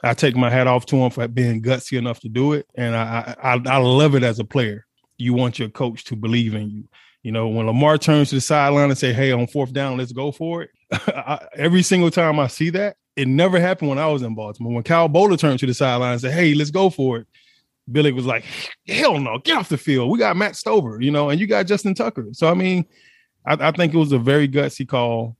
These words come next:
Uh, yeah, of course, it's automatic. You tie the game up with Tucker, but it, you know, you don't know how the game's gonna go in overtime. You had a chance to win it right now.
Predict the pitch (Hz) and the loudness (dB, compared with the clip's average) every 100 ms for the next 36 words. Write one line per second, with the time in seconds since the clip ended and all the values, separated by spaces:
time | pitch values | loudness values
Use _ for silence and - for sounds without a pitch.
0 | _ _ - 120 127 175 165 127 117 160 | _ _ -6 -2 2 4 4 2 0 2
1 | 139 127 - 127 123 123 117 - 123 - | 2 -2 -4 -4 -2 -2 -4 -6 -8 -4
2 | 120 113 117 117 113 117 110 - 123 - | -4 -4 -4 -2 -4 -4 -8 -4 -4 -2
3 | 110 110 135 143 156 190 147 131 165 156 | -4 0 0 -2 0 2 4 4 4 4
4 | 113 123 117 113 113 113 113 110 110 113 | 2 2 0 0 -4 -4 -4 -6 -8 -6
5 | 107 107 110 110 113 - 151 156 135 - | -6 -2 -2 -2 -4 -2 2 4 4 2
6 | 131 120 110 123 120 113 117 113 117 110 | 0 0 -2 0 0 0 0 0 -2 -4